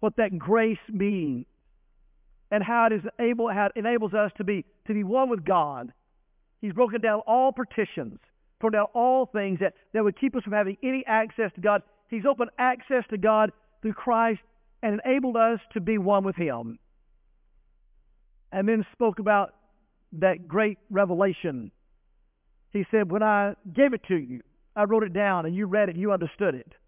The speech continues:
And spoke about how the church was a declaration to the manifold wisdom of God. It was a declaration to the, to the wisdom and the knowledge and the skill, the handiwork of God. When you see the church, when you see that saved relationship, it says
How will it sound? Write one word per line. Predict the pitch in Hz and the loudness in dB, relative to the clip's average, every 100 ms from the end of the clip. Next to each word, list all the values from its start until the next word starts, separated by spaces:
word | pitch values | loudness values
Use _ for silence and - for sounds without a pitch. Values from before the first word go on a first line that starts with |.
| _ _ _ _ _ _ _ _ _ _ _ _ _ _ | _ _ _ _ _ _ _ _ _ _ _ _ _ _
And | 180 180 | -6 -6
spoke | - 269 247 | 2 2 4
about | 233 208 | 2 2
how | 226 220 | 2 2
the | 202 - | 0 -2
church | 233 233 220 - | 0 0 -2 -12
was | 208 190 | -6 -4
a | 160 | -2
declaration | 160 247 196 214 220 - 208 - _ _ _ _ | 0 0 0 0 0 -2 -4 -6 _ _ _ _
to | 190 | -4
the | |
manifold | 190 247 240 233 220 | 0 0 2 2 0
wisdom | 190 208 196 196 | 2 0 0 -4
of | 151 | 0
God. | 180 180 160 131 - _ _ _ _ _ _ _ | 2 2 0 -4 -12 _ _ _ _ _ _ _
It | 196 214 | -4 -2
was | 180 | -2
a | |
declaration | 170 247 208 220 226 233 220 | 0 0 0 0 -2 -2 -4
to | 180 | -2
the, | 196 175 - _ _ | -2 -4 -6 _ _
to | 214 | -2
the | |
wisdom | 185 233 240 180 190 | 0 2 0 0 -4
and | 180 | -2
the | 175 | -2
knowledge | 196 226 214 165 | 0 2 2 0
and | 185 | -4
the | 165 - | -8 -12
skill, | - 247 220 185 - _ _ _ - | -4 -2 0 -2 -6 _ _ _ -8
the | |
handiwork | 175 262 247 220 208 | 0 2 2 2 0
of | 196 | 0
God. | 160 208 202 180 | 2 2 4 2
When | 190 | -2
you | 196 - | -4 -4
see | 294 277 | -2 0
the | 240 - | 0 -4
church, | 226 170 - - - _ _ _ _ - | -2 -2 -4 -14 -20 _ _ _ _ -8
when | 214 | -6
you | |
see | 285 | -2
that | 254 170 | -2 0
saved | 254 226 | -2 0
relationship, | 226 196 190 226 220 | -2 -4 -4 -2 -2
it | 240 | -2
says | - 233 | -2 -4